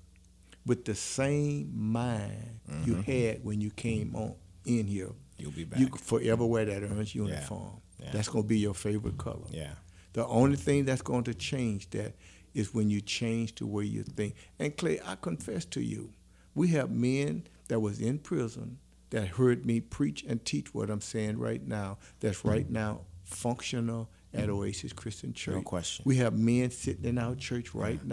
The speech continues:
Speaker 1: now. One came to see me yesterday. I was out. He did twenty-three years
Speaker 2: Wow.
Speaker 1: in Louisiana State Penitentiary. If you saw him and talked to him, if he didn't tell you,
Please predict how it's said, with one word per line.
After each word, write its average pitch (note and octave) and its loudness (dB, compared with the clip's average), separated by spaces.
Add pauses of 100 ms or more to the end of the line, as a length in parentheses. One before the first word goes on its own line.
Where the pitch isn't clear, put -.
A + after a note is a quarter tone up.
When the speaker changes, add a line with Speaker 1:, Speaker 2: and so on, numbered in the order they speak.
Speaker 1:
now. A2+ 0
One A2+ 0
came A2 0
to G#2+ -6
see - -2
me G#2+ 0
yesterday. G#2 -4
I A2 -8
was G2+ -6
out. C#3 -4 (560)
He C#3+ 6
did A#2 2 (200)
twenty-three C#3+ -2
years A#2 -4 (120)
Speaker 2:
Wow. A#2 -10
Speaker 1:
in A2 2
Louisiana A2+ 0
State A2+ -4
Penitentiary. A#2 -4 (320)
If A#2+ 2
you A2 2
saw C3 0
him B2+ -2
and G2+ -6
talked - -4
to B2 -2
him, B2+ -2 (720)
if C3+ 6
he D#3 6
didn't C#3 0
tell C#3+ 4 (120)
you, G#2+ 2